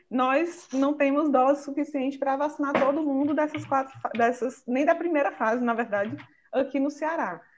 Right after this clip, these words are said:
É, nós recebemos oitenta mil doses aqui em Fortaleza, é, e vão, ou seja, né, com duas doses pra cada pessoa, vão ser, é, vamos conseguir vacinar quarenta mil pessoas nesse primeiro momento, nesse primeiro lote.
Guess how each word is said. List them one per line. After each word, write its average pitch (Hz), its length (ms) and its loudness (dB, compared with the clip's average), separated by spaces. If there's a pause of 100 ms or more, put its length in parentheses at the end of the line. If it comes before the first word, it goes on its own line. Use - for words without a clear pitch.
(160)
É, 196 220 -2
nós 220 180 0
recebemos 247 640 0
oitenta 254 480 0
mil 247 340 2
doses 208 520 4
aqui 214 220 -4
em 254 120 -2
Fortaleza, 214 720 -2 (380)
é, 208 520 -4
e 285 340 2
vão, 277 360 0
ou 277 200 4
seja, 214 420 2
né, 214 220 0
com 254 220 0
duas 247 260 6
doses 220 260 2
pra 233 220 0
cada 233 220 0
pessoa, 285 520 2
vão 285 140 2
ser, 294 200 0 (200)
é, 233 260 2
vamos 247 220 0
conseguir 262 380 -2
vacinar 247 420 -2
quarenta 269 440 0
mil 277 140 0
pessoas 254 600 2
nesse 247 260 -2
primeiro 247 340 0
momento, 269 520 -2
nesse 240 140 -2
primeiro 240 280 0
lote. - 380 -2